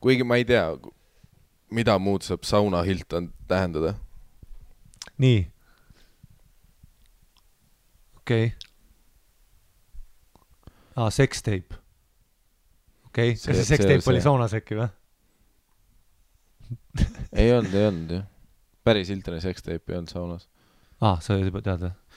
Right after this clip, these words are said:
Speaker 1: Jaa, jaa, jaa. Ei, ma toda mäletan küll. Aga Sauna Hilton.
Speaker 2: Noh,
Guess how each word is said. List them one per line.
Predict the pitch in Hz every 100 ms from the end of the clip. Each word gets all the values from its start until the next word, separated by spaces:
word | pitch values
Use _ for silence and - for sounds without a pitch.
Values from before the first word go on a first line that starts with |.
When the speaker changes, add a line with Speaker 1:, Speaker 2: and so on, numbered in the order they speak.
| _ -
Speaker 1:
Jaa, | 120 101
jaa, | 87
jaa. | 87 98 -
Ei, | 123 107
ma | 104 -
toda | - 120 95
mäletan | 98 90 98 98
küll. | - - - - _ - - -
Aga | 95 95 92 90 - _ _ _ _ _ _ _ - _ _ _ _ _
Sauna | - - 131 143 143 87 90
Hilton. | 104 101 - 71 71 127 - - - - - _ _ _ _ _ _ _ _ _ _ _ _ _ _ - _ _ - - - _
Speaker 2:
Noh, | 147 160